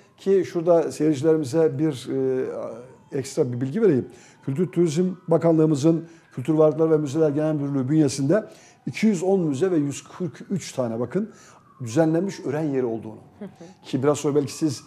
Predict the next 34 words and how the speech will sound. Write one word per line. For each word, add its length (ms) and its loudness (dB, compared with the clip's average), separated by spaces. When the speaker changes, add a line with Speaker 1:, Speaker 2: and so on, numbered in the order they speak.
Speaker 1:
müze 200 -2
kart 240 -2
sorusunu 340 -4
soracaksınız. 640 -6
Speaker 2:
<laughs> 220 -6
Speaker 1:
İşte 380 6
Speaker 2:
O 80 6
bir 140 4
klasiktir 300 10
Speaker 1:
seyirciler, 280 8
Speaker 2:
artık 220 10
Speaker 1:
klasikler. 640 8
Speaker 2:
müdürüm. 160 0
<laughs> 20 -14
Speaker 1:
Seyircilerimiz 520 6
çok 220 4
bekliyor 300 6
bu 100 6
konuda. 320 0
İşte 160 -2
bu 80 0
iki 160 -2
yüz 180 -2
on 180 2
müze 320 0
ve 80 6
yüz 240 0
kırk 300 -10
üç 280 -8
ki 220 -2
belki 300 2
bazıları 480 4
istisnai 580 2
durum 280 2